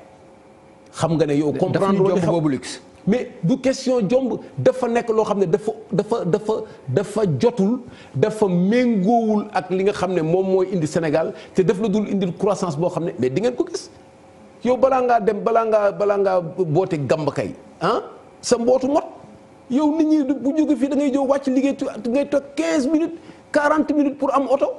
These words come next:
Speaker 2: Loolu
Speaker 1: Boo duggee
Speaker 2: la
Speaker 1: ci
Speaker 2: terre
Speaker 1: oto
Speaker 2: bi di
Speaker 1: nga def
Speaker 2: régler.
Speaker 1: un heure.
Speaker 2: Loolu lay régler.
Speaker 1: Mais
Speaker 2: Terre bi
Speaker 1: te
Speaker 2: loolu lay régler.
Speaker 1: mënu ko régler
Speaker 2: Mais loolu lay
Speaker 1: noonu.
Speaker 2: régler.
Speaker 1: Ma ne la,
Speaker 2: Chaque quinze minutes, nga, nga
Speaker 1: ma ne la,
Speaker 2: mu ñëw, nga dem si.
Speaker 1: xoolal projet terre bi.
Speaker 2: Waaw.
Speaker 1: Mooy dem terre rek. Déglu rek, ma wax la ci terre bi.
Speaker 2: Mhm.
Speaker 1: Terre bi moom, li ma la ci mën a wax, non seulement tracé yi ñu wax duñ fa yegg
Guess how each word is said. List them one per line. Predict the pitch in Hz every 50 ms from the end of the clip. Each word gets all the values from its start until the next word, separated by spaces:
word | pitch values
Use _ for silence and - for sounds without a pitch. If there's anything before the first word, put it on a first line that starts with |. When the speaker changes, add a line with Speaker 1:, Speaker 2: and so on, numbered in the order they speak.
| - - -
Speaker 2:
Loolu | 262 277 302
Speaker 1:
Boo | 302
duggee | 262 269
Speaker 2:
la | 254 -
Speaker 1:
ci |
Speaker 2:
terre | - -
Speaker 1:
oto | - -
Speaker 2:
bi |
di | -
Speaker 1:
nga | 269
def | 269 226 214
Speaker 2:
régler. | 226 208
Speaker 1:
un | 285 311
heure. | 311
Speaker 2:
Loolu | 302 - 220 220
lay | 220 214
régler. | 202 202 196 240 269 262 240
Speaker 1:
Mais | 196 220 247
Speaker 2:
Terre | 202 196
bi | 185
Speaker 1:
te | 170
Speaker 2:
loolu | - 190 196
lay | 202 202
régler. | 202 208 226 240
Speaker 1:
mënu | 180 190 214 262 269 262 277 269
ko | 277 - 220
régler | 196 202 208 - 185 185 247
Speaker 2:
Mais | 277
loolu | 302 311
lay | 294 285
Speaker 1:
noonu. | 277 285 269 311
Speaker 2:
régler. | 330 330 320 147
Speaker 1:
Ma | 160 214
ne | 226 240
la, | 226
Speaker 2:
Chaque | 202 180 165 151
quinze | - 277 277 277 220
minutes, | 247 269 269 277 -
nga, | 240 269 254
nga | 254 240 247 254 147
Speaker 1:
ma | 170 202
ne | 214 220 214
la, | 196 190 196 254
Speaker 2:
mu | 247 240
ñëw, | 240 254 254
nga | 254 262
dem | 247 247 240
si. | - -
Speaker 1:
xoolal | 208 196 294 - - - - - - -
projet | - 196 214 208 175 190 185
terre | - 196 175 151 123 95
bi. | 80 107 - - - - - - -
Speaker 2:
Waaw. | 135 147 135 151
Speaker 1:
Mooy | 175 185 190
dem | 170 180 160 151
terre | 135 147 123 98
rek. | 101 98
Déglu | 110 175 180 175 143
rek, | 123 123 113
ma | 107
wax | 101 -
la | 92 85
ci | - -
terre | - 107 87 - - - - - - -
bi. | - 120
Speaker 2:
Mhm. | 95 117
Speaker 1:
Terre | 151 185 202
bi | 196
moom, | 196 180
li | 175 185
ma | 185 196
la | 170
ci | 190
mën | 175 175 165
a | 120
wax, | 82 - - - - - - - - - - - - -
non | - 156 208 220
seulement | 214 220 208 196 190 180 170
tracé | 165 180 180 180 170 147 165
yi | 165
ñu | 160 151
wax | 139 113 117
duñ | 139 135
fa | - 143 123
yegg | 104 98 95 127